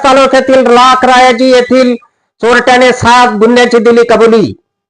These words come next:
यवतमाळ जिल्ह्यात वेगवेगळ्या बसस्थानक परिसरात प्रवाशांचे पर्स व जेबकट करून चोरीचे गुन्हे वाढल्याने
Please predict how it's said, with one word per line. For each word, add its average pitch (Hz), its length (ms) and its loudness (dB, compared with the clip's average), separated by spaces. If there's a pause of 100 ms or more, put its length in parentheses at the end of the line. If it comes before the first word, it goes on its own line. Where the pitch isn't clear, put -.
(2000)
यवतमाळ 277 500 0
जिल्ह्यात 269 420 0
वेगवेगळ्या 269 580 2
बसस्थानक 254 680 -2
परिसरात 254 580 0 (400)
प्रवाशांचे 262 640 -2
पर्स 269 380 0
व 262 80 2
जेबकट 220 520 -2 (240)
करून 269 280 2
चोरीचे 262 520 0
गुन्हे 254 240 2
वाढल्याने 254 520 2